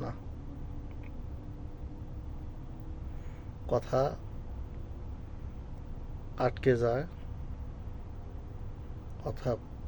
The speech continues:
অনেক সময় কথা বলতে কষ্ট পায় এবং কথার উচ্চারণগুলো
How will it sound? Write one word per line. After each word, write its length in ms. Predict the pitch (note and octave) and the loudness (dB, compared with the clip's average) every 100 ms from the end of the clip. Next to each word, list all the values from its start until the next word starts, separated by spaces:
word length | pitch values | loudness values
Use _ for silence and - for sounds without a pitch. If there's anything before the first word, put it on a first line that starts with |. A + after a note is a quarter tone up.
| - - - B2+ | -4 -4 2 4
অনেক 140 | B2+ - | 4 6
সময় 240 | C#3 C3 - | 8 8 8
কথা 220 | C3 - C3+ B2+ | 4 8 8 8
বলতে 200 | B2 C3 - | 8 4 6
কষ্ট 240 | C3 A#2+ - B2+ | 6 6 6 6
পায় 240 | - B2 D3+ - - - - - - - - - - - - - - B2+ | 6 4 4 0 -4 -4 -4 -4 -4 -4 -4 -4 -6 -6 -4 -4 2 6
এবং 140 | B2 B2+ C3+ | 6 8 10
কথার 360 | B2+ C#3 C3+ C3+ D#3 | 10 12 10 10 4
উচ্চারণগুলো 640 | - - C#3+ C3+ B2 B2+ | 4 8 10 10 10 8